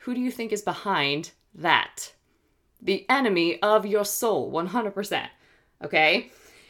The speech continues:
And research actually shows that binging on T V for hours and hours a day makes us feel more stressed, anxious,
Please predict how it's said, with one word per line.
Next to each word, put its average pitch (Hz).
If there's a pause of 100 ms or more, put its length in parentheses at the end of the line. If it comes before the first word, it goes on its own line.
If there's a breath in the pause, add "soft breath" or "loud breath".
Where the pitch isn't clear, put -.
And 180
research 214
actually 214
shows 156
that 160
binging 226
on 202
T 196
V 170
for 165
hours 170
and 165
hours 156
a 160
day 147
makes 175
us 180
feel 156
more 147
stressed, 175
anxious, 160